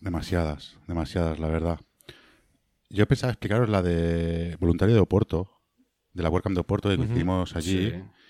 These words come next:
Speaker 1: Y, y el hecho fue que yo cogí, me cogí una semana, como unos días de vacaciones para irme para allí, ¿vale? Eh,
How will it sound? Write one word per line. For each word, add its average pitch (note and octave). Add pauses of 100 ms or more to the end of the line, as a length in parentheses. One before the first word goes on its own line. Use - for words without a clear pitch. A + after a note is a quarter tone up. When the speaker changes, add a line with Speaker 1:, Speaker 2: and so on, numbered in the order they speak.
(500)
Speaker 1:
Y, F2+
y F#2+
el F2
hecho G#2+
fue A#2
que G#2
yo F2+
cogí, G#2
me F#2
cogí -
una A#2
semana, G2
como F#2+
unos A#2
días G#2+
de F#2
vacaciones F2+
para F2
irme E2+
para D#2+
allí, D#2 (800)
¿vale? F#2 (260)
Eh, F2+